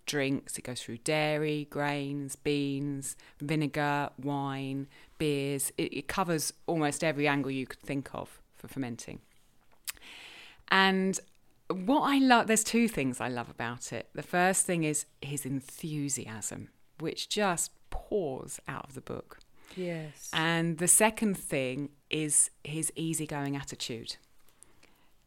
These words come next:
Speaker 1: Because I think a lot of people think fermenting has to be complicated, it, you have to be careful,
Speaker 2: Right.
Speaker 1: you have to do this, that and the other. And, and he really makes it clear throughout the book that you just,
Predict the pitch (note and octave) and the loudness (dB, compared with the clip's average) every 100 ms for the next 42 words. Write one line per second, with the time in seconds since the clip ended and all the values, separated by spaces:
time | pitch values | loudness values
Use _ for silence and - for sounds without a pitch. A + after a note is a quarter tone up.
0 | _ _ _ _ - F3+ G#3 G3 G#3 A#3 | _ _ _ _ -6 -2 0 2 4 4
1 | A3+ G#3+ G3+ G#3+ G3+ F3 F3+ D#3+ - - | 6 4 2 -2 -2 -2 0 -2 -4 -2
2 | D3 D3 C#3+ C3 B2 - B2 - A3+ A3 | 0 0 -2 -4 -6 -8 -6 -2 -2 -4
3 | G#3+ A3 G#3+ G#3+ - G#3 G#3 G#3 - - | -2 2 2 2 0 2 2 2 0 -2
4 | C#2 - - - - F#3+ G3 G3 F3+ F3+ | -6 -8 -12 -12 -10 -2 2 2 2 0
5 | F3+ F#3 F#3 F3 D3 - C3 B2+ - - | 0 0 0 -2 -6 -6 -6 -6 -4 -4
6 | B2+ B2+ F#3+ F#3 G3 G3 F#3+ F#3+ - - | -2 2 4 4 2 4 2 0 -8 -14
7 | - F#3 F#3 F3+ - - F#3 G3 G#3+ G#3+ | 0 2 4 2 0 2 4 6 6 6
8 | - - E3 G3+ G3 D3 C#3+ D3 - - | 2 -8 4 6 6 4 2 0 2 0
9 | - E3+ C#3+ - F#3 F#3+ G3+ G3+ - D3 | 0 0 0 0 0 2 4 4 2 0
10 | E3+ G2+ - - - - - - G3 - | 2 2 -2 -10 -18 -20 -10 -2 -2 -2
11 | G3 G3+ - A3+ G#3+ - - | -4 -2 2 4 4 2 0